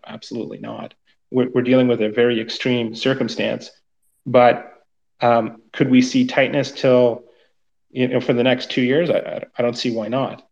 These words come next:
Um, th-, there, there are some issues at hand here. Um,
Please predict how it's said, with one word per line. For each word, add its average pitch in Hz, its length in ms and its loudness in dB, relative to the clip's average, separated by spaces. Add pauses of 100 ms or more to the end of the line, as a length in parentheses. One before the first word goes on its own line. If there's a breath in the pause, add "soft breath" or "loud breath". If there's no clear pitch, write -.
Um, 110 400 -8 (100)
th-, - 200 -10
there, 127 240 -4
there 127 180 4
are 123 120 6
some 117 220 -6
issues 120 340 -2
at 113 80 -2
hand 131 320 0
here. 110 340 -4 (480)
Um, 113 420 -6